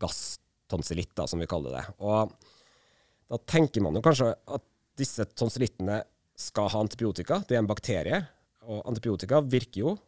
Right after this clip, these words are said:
mot bakterier, ikke sant? Det er jo det vi er, vi er, vi er, vi er lært til å tro i hvert fall, og det, og det gjør det jo. Men vi vil ikke over, eh, behandle likevel. Og vi vet at selv ved tonsillitt forårsaket av bakterier, så,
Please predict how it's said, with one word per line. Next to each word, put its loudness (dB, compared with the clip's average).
mot -4
bakterier, 2
ikke -10
sant? 2
Det -4
er 0
jo 0
det 2
vi 4
er, 0
vi -4
er, -2
vi -4
er, -4
vi -2
er 0
lært -4
til -2
å -2
tro 2
i 0
hvert -4
fall, 2
og -2
det, -4
og -6
det 2
gjør 2
det -8
jo. -12
Men 8
vi 0
vil 4
ikke 2
over, 6
eh, -4
behandle 0
likevel. -4
Og 0
vi 0
vet 0
at -2
selv 0
ved -2
tonsillitt -2
forårsaket 0
av 0
bakterier, 0
så, 0